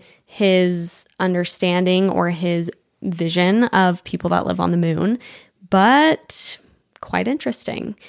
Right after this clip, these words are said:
And later, when we landed on the moon, I don't think these Quaker six feet aliens were there to greet us. So that one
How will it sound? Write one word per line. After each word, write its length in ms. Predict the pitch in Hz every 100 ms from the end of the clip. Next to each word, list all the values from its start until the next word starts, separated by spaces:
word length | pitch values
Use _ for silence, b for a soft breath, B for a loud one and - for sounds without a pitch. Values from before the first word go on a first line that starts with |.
| B B B
And 800 | 208 208 202 196 196 190 196 190 -
later, 1080 | 196 190 190 190 185 - 226 247 294 320 330 - -
when 480 | 208 208 202 208
we 120 | 202 190
landed 340 | 185 185 202
on 120 | 208
the 60 | 214
moon, 480 | 220 233 277 330 339 b b b b b
I 80 | -
don't 220 | 240 302
think 420 | - 294 302 - - -
these 520 | 220 240 240 240 226
Quaker 880 | - - 247 247 262 254 254 254 254
six 300 | - 240 -
feet 200 | 247 -
aliens 720 | 262 277 233 202 196 202 - b b b -
were 160 | 214
there 420 | 214 208 208 214
to 380 | 208 - 220 214
greet 280 | 202 214 262
us. 440 | - - - - -
So 520 | - - 202 196 190 190
that 240 | 202 202
one 520 | 220 208 208 208 208